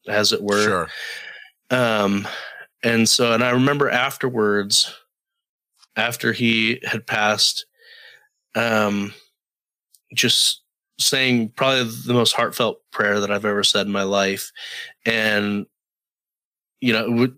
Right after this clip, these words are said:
Speaker 1: when you pray, at least for Christians, you, you pray to, to God, to our Father in heaven. And I remember just saying, you know, like, "Dear Heavenly Father,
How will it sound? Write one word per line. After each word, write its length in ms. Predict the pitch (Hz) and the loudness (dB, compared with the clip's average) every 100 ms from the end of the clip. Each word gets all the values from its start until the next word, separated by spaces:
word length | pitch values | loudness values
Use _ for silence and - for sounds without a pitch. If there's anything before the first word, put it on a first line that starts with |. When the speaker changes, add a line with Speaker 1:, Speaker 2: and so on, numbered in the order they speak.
| _ _ | _ _
Speaker 1:
when 240 | 120 117 120 | 0 2 4
you 120 | 123 | 2
pray, 500 | 170 170 151 123 120 | 2 2 4 4 4
at 120 | 113 | 2
least 180 | 113 - | 2 0
for 80 | 107 | 0
Christians, 580 | 120 113 - 104 101 | 0 2 0 0 -2
you, 120 | 107 104 | -2 -2
you 200 | 107 107 | -2 -4
pray 300 | - 104 101 | 0 0 0
to, 400 | - 107 98 104 _ _ - | -2 -2 -2 -4 _ _ -8
to 100 | - | -4
God, 380 | 95 101 98 98 | 0 2 2 0
to 100 | 110 | 0
our 80 | 98 | -2
Father 300 | 98 101 101 | 0 0 0
in 60 | 101 | -2
heaven. 260 | 101 95 98 - - - - - - | -4 -4 -8 -12 -12 -14 -18 -12 -4
And 120 | 120 | -2
I 100 | 113 | 2
remember 340 | 117 120 120 | 2 2 2
just 240 | 113 113 - | 2 2 2
saying, 580 | 120 113 110 107 104 104 - _ _ _ | 2 2 2 2 0 -4 -14 _ _ _
you 140 | - 101 | -8 -6
know, 100 | 90 | -4
like, 220 | 90 90 _ _ - - _ _ 104 | -4 -6 _ _ -14 -14 _ _ -4
"Dear 180 | 113 | 0
Heavenly 240 | 113 113 110 | 2 2 0
Father, 460 | - 110 107 104 | 2 2 2 0